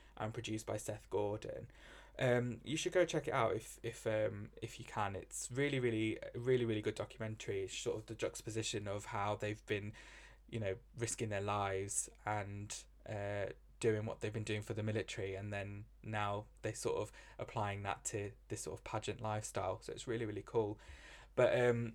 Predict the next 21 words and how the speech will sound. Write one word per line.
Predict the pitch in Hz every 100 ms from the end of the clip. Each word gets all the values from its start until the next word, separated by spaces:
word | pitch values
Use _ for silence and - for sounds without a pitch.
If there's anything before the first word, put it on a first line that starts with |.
| -
the | 120
song | - 156 147 135 -
America | 120 127 113 104 - 101 -
is | 110 104 - -
appearing | - 120 113 110
on | 113 107
the |
soundtrack | - 117 110 - - - -
of | 110 -
that. | - 107 - - - - -
So | -
it's | 123 -
this | 135
sort | - 151
of |
stripped | - - 151 - -
down | 123 117 110 107 110
acoustic | 117 - - 120 - - -
piano | - 117 107 104
back | 95 -
track. | - - 101 - -